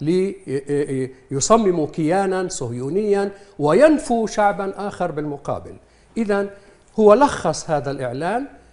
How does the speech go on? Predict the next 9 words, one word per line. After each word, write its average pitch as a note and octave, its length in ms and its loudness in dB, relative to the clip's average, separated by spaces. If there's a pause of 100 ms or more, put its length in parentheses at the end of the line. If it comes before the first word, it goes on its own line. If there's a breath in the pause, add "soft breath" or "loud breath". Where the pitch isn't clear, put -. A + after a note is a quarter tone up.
هذا G#3+ 260 4
التاريخ F3+ 420 -2
النضالي C3 640 -4
الكبير، D3+ 600 -6 (240 soft breath)
ثم D#4 380 2 (180)
جاء G3+ 360 0
في - 120 -6
المقطع D#3+ 480 -4
ال-، C3+ 200 -6